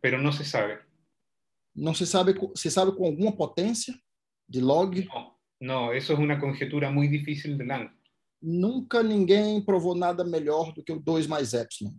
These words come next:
Speaker 2: B quadrado com uma função de b. É
Speaker 1: Eh, se puede mejorar un poco el epsilon, ¿ya? Se puede mejorar un poco si permites excepciones.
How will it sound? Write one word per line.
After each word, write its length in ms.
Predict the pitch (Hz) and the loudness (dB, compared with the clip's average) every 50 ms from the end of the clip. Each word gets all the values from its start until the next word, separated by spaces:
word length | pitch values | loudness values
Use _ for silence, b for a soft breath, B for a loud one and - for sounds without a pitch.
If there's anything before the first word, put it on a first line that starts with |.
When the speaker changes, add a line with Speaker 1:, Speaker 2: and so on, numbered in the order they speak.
| - - | -10 -8
Speaker 2:
B 260 | 104 110 143 156 160 | 2 6 8 8 8
quadrado 560 | 156 - 165 143 135 139 143 151 160 160 170 156 | 8 6 6 6 6 8 6 6 6 6 4 0
com 200 | - - 151 156 | 0 0 0 0
uma 160 | 156 151 143 | 0 0 -2
função 480 | - - 160 147 120 - 156 143 143 143 | 0 0 0 0 0 2 2 2 2 2
de 80 | 139 | 2
b. 320 | 127 127 131 123 117 113 - _ _ _ _ _ _ _ _ _ | 4 4 4 4 4 0 -4 _ _ _ _ _ _ _ _ _
É 540 | - 113 107 - - - - 50 50 - - - | -10 -8 -6 -6 -8 -8 -10 -12 -14 -10 -2 2
Speaker 1:
Eh, 560 | 139 139 143 143 143 143 - - - - - _ _ - - - _ | 4 6 6 6 4 2 0 -6 -12 -18 -20 _ _ -20 -20 -20 _
se 220 | - - - 170 156 | -8 -2 0 0 2
puede 240 | 151 196 226 226 | 6 6 6 6
mejorar 360 | 233 247 240 - 220 214 208 214 | 6 4 0 0 0 0 0 -2
un 160 | 208 208 - | -4 -4 -2
poco 380 | 202 170 143 - 131 127 131 | 0 0 0 0 0 -2 -2
el 320 | 131 131 127 127 127 127 - 156 | -2 -2 -4 -6 -8 -6 -4 -2
epsilon, 500 | 143 147 143 - 117 110 104 104 107 113 | -2 -2 -4 -8 -8 -10 -10 -10 -10 -8
¿ya? 320 | 120 127 147 175 175 - - - - _ _ _ _ _ _ _ _ _ _ | -8 -6 -6 -6 -8 -12 -16 -20 -20 _ _ _ _ _ _ _ _ _ _
Se 180 | - - - 139 | -12 -8 -8 -4
puede 220 | - 160 170 180 | -2 0 0 0
mejorar 380 | 175 165 143 180 180 180 180 180 | 0 -2 -2 0 2 2 2 2
un 140 | 180 180 - | 0 -4 -4
poco 420 | 180 185 185 185 208 220 233 b b b b b b b b _ _ _ _ _ _ _ - - | -4 -4 -4 -4 -6 -8 -8 b b b b b b b b _ _ _ _ _ _ _ -20 -16
si 260 | - - - - 160 147 | -14 -14 -8 -6 -4 0
permites 520 | 147 156 143 143 160 180 180 196 180 147 | 2 2 4 4 4 2 2 0 -2 -2
excepciones. 880 | 165 - - 139 - - - - - 170 160 123 101 98 - - - _ | -4 -4 -4 -6 -6 -6 -6 -2 0 0 0 0 -2 -6 -10 -16 -20 _